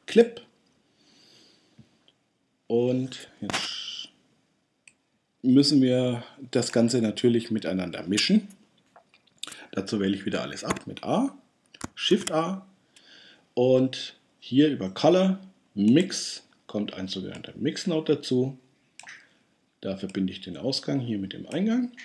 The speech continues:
Und vom Glasmaterial wird der Color-Ausgang mit dem ersten Color-Eingang im Mix Node verbunden. Vom Texturmaterial der Color-Ausgang mit dem zweiten Color-Eingang des Mix Nodes. Und wenn wir das jetzt angucken,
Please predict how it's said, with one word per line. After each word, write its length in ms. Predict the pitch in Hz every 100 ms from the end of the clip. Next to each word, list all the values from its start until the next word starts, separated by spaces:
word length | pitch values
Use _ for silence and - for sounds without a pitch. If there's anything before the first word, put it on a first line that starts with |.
| - _ _ _ -
Und 680 | 113 110 107 104 107 107
vom 220 | - 90 87
Glasmaterial 1040 | 85 135 - 175 151 156 143 135 139 127
wird 140 | 113
der 220 | 104 104 101
Color-Ausgang 760 | - 151 151 135 131 127 123
mit 160 | 107 98
dem 160 | -
ersten 380 | - 139 - 160
Color-Eingang 560 | - 151 147 143 143 135
im 120 | 101
Mix 240 | 143 -
Node 200 | 139 135
verbunden. 600 | 131 123 127 120 - 123 123 -
Vom 260 | - 185
Texturmaterial 880 | - - - 170 180 170 151 139 135
der 140 | 131 131
Color-Ausgang 720 | 120 120 101 110 - 110 98
mit 100 | -
dem 140 | - _
zweiten 640 | - - 101 160 180 160
Color-Eingang 640 | - 143 139 139 139 131 131 - - - - _
des 160 | 120 -
Mix 240 | 123 -
Nodes. 360 | 117 117 117 - - - - - - -
Und 540 | 131 131 127 127 123 -
wenn 120 | 107
wir 100 | 101
das 200 | 139 -
jetzt 200 | 127 -
angucken, 500 | 180 190 226 247